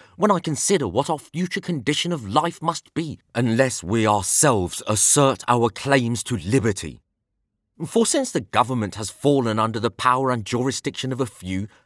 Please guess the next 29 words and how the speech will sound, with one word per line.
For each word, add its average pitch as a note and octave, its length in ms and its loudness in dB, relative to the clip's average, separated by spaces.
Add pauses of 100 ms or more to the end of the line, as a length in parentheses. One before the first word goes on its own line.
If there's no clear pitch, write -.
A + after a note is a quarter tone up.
(120)
kings B3 300 2
and G3+ 240 -4
princes - 480 -2
have C#3 160 -6
constantly F#3+ 580 -2
been D#3+ 300 -2
their E3+ 100 2
tributaries. G#2+ 920 -4 (600)
Nations C3 580 0
and C#3+ 160 -2
states - 460 -4
have D3 160 -8
paid F3+ 220 -2
them F3+ 120 -2
taxes, - 640 -6 (400)
but D3+ 200 0
all C#3 140 4
the E2 100 -2
rest D#2 380 0
of D2+ 100 -8
us, B1+ 200 -12 (180)
however D#3 400 2
brave C3+ 480 -2
and D3+ 200 -4
worthy, F#2 600 2
whether B2+ 320 2
noble G#2+ 560 2
or B2 220 2
plebeian, G2+ 600 -4